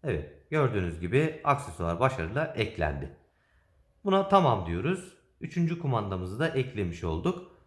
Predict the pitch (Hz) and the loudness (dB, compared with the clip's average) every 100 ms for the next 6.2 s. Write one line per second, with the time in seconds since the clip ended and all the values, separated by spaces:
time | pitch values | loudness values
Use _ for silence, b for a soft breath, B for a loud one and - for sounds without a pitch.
0 | b _ 226 226 165 139 131 160 160 202 | b _ 0 2 4 4 6 6 4 -2
1 | - 110 87 82 87 156 175 120 147 - | 0 0 -2 -4 -4 -2 -2 -2 -6 -6
2 | 214 143 - 120 160 196 185 - 92 110 | -4 -2 -2 -2 0 0 0 -2 -4 -4
3 | 151 - - 101 170 - - _ - - | -6 -6 -2 0 0 -4 -16 _ -6 -6
4 | - - _ - - - _ - - - | -8 -20 _ -6 -6 -12 _ -6 -6 -6
5 | - - - - - - _ _ _ - | -18 -10 -4 -4 -6 -20 _ _ _ -6
6 | 131 127 | -2 -2